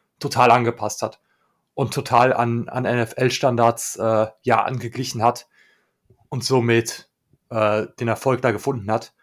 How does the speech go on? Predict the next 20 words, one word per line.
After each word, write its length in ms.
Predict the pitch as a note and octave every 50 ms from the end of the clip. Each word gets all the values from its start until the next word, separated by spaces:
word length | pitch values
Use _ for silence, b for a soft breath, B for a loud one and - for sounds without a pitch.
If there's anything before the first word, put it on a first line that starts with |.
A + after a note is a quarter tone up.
| _ _ _ _ _ _ _ _ _ _ _ _ _ _ _ _ _ _ _ -
Und 240 | C#3+ C3 A#2 A2+
das 140 | B2+ A#2+ -
dauert 220 | - B2 C3+ C#3 A#2
einfach 240 | A2 G#2+ - A2+
ein 80 | G#2+ F#2+
paar 160 | F2+ A2 A2
Jahre, 340 | A2 G#2+ A2 A2 G#2+ A2 G#2+ -
dass 160 | - G#2+ -
man 200 | B2 A#2 A2+ A2
da 140 | G2 B2 B2
den, 220 | A2+ A2+ A2 G2+ -
den 160 | B2 A#2 A2+
Sprung 300 | - - - C3+ B2+ A#2+
vom 180 | - C#3+ A#2
College, 500 | A#2 - C#3 B2+ B2 B2 A#2+ - - - -
äh, 160 | B2 A#2 A2+
System, 480 | - A#2 A2 - - - B2+ B2 A#2+ A2+
vom 180 | - B2 A2
College 300 | - - A#2+ A#2+ A#2 -
Coaching, 520 | - - C3 B2 B2+ - A#2+ A#2 A#2 A#2